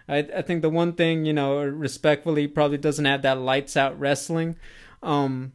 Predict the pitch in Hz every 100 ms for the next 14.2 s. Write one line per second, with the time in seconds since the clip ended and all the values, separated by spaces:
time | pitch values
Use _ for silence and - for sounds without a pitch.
0 | - 151 - 160 156 147 143 151 160 143
1 | 147 143 147 - 147 139 131 135 147 135
2 | 147 143 139 139 143 147 143 151 143 139
3 | 131 - - 139 143 _ - 147 143 147
4 | 135 139 143 139 139 139 156 139 147 147
5 | 143 139 135 143 - 180 185 _ - -
6 | - _ _ 269 160 170 151 - 185 170
7 | 175 180 165 185 170 165 160 160 156 160
8 | - - - 180 165 156 156 151 151 147
9 | 143 - 147 147 143 139 - - _ _
10 | _ 175 160 165 170 156 151 160 151 151
11 | 147 - 143 165 156 151 160 156 156 156
12 | 147 143 147 147 143 139 156 151 151 147
13 | - 160 160 151 147 135 135 131 127 135
14 | 131 -